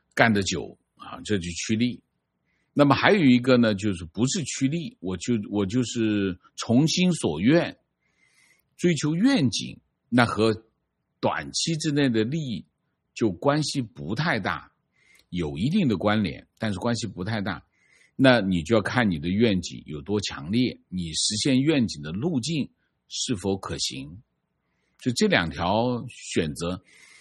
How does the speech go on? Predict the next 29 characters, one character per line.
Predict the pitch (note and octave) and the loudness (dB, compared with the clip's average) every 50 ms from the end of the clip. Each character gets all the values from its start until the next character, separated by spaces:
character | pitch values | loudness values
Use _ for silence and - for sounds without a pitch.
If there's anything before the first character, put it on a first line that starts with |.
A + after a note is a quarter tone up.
| _ _ _ | _ _ _
你 | - C#3 | 2 2
只 | D#3+ - - F#2+ | 2 2 0 -2
能 | E2 F#2+ A2 B2+ | 0 2 4 4
用 | C#3 D#3+ C#3+ B2 A2+ | 4 4 4 4 2
一 | B2+ E3+ G#3 A3+ | 2 2 0 0
种 | E3 - - D2+ C2 - | 0 -2 -4 -8 -8 -8
方 | - - C#2 C#2+ - | -8 -8 -8 -8 -6
式， | - - - - - - - _ _ _ _ | -6 -6 -6 -6 -8 -10 -18 _ _ _ _
你 | - G2 F#2+ | -6 -4 -4
不 | E2 D#2+ A#2+ | -2 0 2
能 | A#2+ B2 A#2+ | 2 2 2
够 | A#2+ B2 | 2 0
左 | A2 - - F#2 C#2+ | -2 -2 -4 -6 -4
边 | C#2 F2 G2 A2 A2 A2+ A#2 A2+ A2+ A2+ A2+ A2 - - | -4 -2 -2 0 0 0 0 0 -2 -2 -2 -4 -4 -2
A， | A2+ A2+ A2+ A2+ A#2 A2+ - | 2 4 4 4 4 2 0
右 | - D3+ C#3+ B2 | 0 2 2 2
边 | F#2 F2 G#2+ G#2 G#2 G#2 | 2 2 0 0 0 0
B， | G#2+ D3 D#3+ D3 - - - - - - - _ | -2 -4 -6 -6 -6 -8 -10 -14 -20 -20 -20 _
那 | - F2 F2 E2+ | -12 -10 -10 -10
不 | - - | -12 -14
行， | - - - _ _ _ _ _ | -18 -18 -18 _ _ _ _ _
你 | - E2+ F#2+ | -6 -2 0
要 | G#2 A2+ A#2 A2 G#2+ A2+ | 2 4 4 4 6 6
用 | B2+ C3 A#2+ C#3 | 6 6 6 4
一 | E3+ F#3+ | 4 2
种 | F#3 A#2+ F#2 E2 | -2 -2 -4 -4
方 | - E2+ D2 C#2+ - | -4 -8 -8 -8 -8
式 | - - - - | -8 -8 -8 -10
来， | A2+ A2 - - | -12 -14 -16 -18